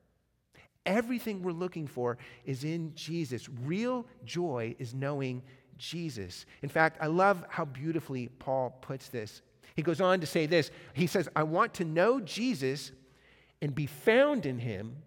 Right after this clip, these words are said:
not having a righteousness of my own that comes from the law, but that which comes through faith in Christ." Real joy, he says, real intimacy, real knowledge of Jesus is being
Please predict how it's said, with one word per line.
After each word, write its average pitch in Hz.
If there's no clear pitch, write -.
not 190
having 180
a 165
righteousness 151
of 135
my 127
own 131
that 127
comes 135
from 135
the 127
law, 117
but 131
that 143
which -
comes 160
through 180
faith 139
in 131
Christ." 123
Real 196
joy, 175
he 131
says, 120
real 190
intimacy, 151
real 147
knowledge 185
of 143
Jesus 151
is 139
being 135